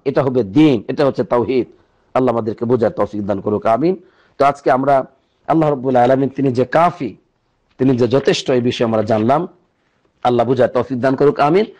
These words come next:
সর্বশেষ একটা বিষয় বলি, আমি শেষ করছি। সেটা হলো যে, আহ, ইবনে শাইবা তিনি বর্ণনা করতেছেন আবি আউন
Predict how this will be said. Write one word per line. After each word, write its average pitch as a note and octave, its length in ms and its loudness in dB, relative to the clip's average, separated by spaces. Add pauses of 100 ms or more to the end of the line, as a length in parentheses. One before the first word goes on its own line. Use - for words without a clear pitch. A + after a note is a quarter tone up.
(300)
সর্বশেষ B3+ 840 0
একটা E3 240 0
বিষয় D#3 280 2
বলি, C#3 220 2
আমি C3 140 2
শেষ - 220 -4
করছি। B2+ 360 -4 (720)
সেটা G3 260 2
হলো F#3+ 420 2 (560)
যে, B2+ 360 2 (1120)
আহ, A2+ 300 0
ইবনে G#3+ 240 2
শাইবা G3+ 500 2 (880)
তিনি F#3 160 4
বর্ণনা E3 300 2
করতেছেন D3 600 -2 (120)
আবি D3+ 200 0
আউন D#3 420 0